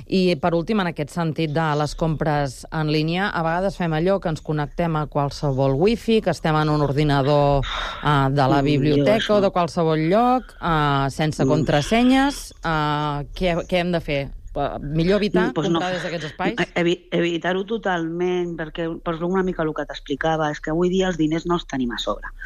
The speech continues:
Speaker 1: Mhm.
Speaker 2: Els diners estan en una compta online i la porta, la clau per entrar a casa teva és a l'ordinador o la connexió que estiguis fent. Llavors,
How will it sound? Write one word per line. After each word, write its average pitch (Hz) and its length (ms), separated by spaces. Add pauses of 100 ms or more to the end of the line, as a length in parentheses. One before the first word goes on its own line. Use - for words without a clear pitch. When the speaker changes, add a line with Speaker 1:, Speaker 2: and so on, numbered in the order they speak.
Speaker 1:
Mhm. 135 240
Speaker 2:
Els 131 100
diners 143 300
estan 147 480 (480)
en 135 280
una 143 200
compta 147 420
online 113 540
i 165 100
la 160 220
porta, 151 300
la 127 120
clau 127 420 (220)
per 151 160
entrar 143 320
a 127 80
casa 165 320
teva 151 380 (600)
és 156 220
a 156 80
l'ordinador 143 720
o 156 140
la 131 160
connexió 139 480
que 165 80
estiguis 131 480
fent. 107 260
Llavors, 120 500